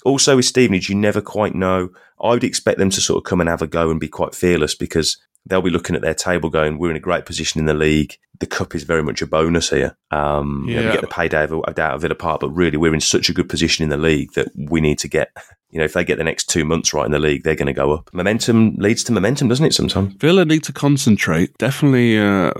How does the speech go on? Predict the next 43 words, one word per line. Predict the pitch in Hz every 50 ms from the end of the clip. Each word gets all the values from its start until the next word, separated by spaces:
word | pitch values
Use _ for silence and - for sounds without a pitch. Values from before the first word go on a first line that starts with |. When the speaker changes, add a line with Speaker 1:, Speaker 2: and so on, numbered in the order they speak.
| - -
Speaker 2:
for | - -
the | 101 101
first | - - 117 107 101 -
fifteen | - - 107 - - - 107 101
minutes. | 98 92 - - 147
All | 135
right, | 123 117 104 -
you | - 107 107
know, | 90 82 82 - _ _ _
Speaker 1:
Yeah. | 80 80 73
Speaker 2:
starting | - - 135 123 104 113 113
off | 107 101 - 117
on | 107
the | 98 95
front | - - 113 104 78 -
foot, | - - 117 107 104 - - _ _ -
but | 113 107 101 -
if | 113 -
they | - 143 135
do | 117 143 151
concede | 139 - - 101 - - - 110 98 90 - - _ _ - - -
to | - -
a |
set | - - - - - -
piece | - 104 98 - -
early | 110 107 98 95 85
doors, | - 110 107 104 87 69 71 - - - - - _ _ _ -
then | 113 107
Stevenage, | - - - 127 135 139 131 123 107 98 90 85 - - - - - - -
you | 143 143
know, | 104 76 87
they're | 101 107
not, | 117 131 127 - - _ _ - -
they're | 127 127 123
a | 120 117
well-drilled | 120 135 131 120 107 - - 117 110 107 104
unit | 101 104 120 147 139 - - -
defensively. | - 98 - - 110 123 120 - - 98 80 - 90 80 78 85
So, | - - - 113 107 104 104 104 101
uh, | 104 104 104 104 101
Speaker 1:
Yeah. | - - 78 - - - _ _ -
Speaker 2:
talking | - 139 135 - 123 113
about | 107 107 104 98 -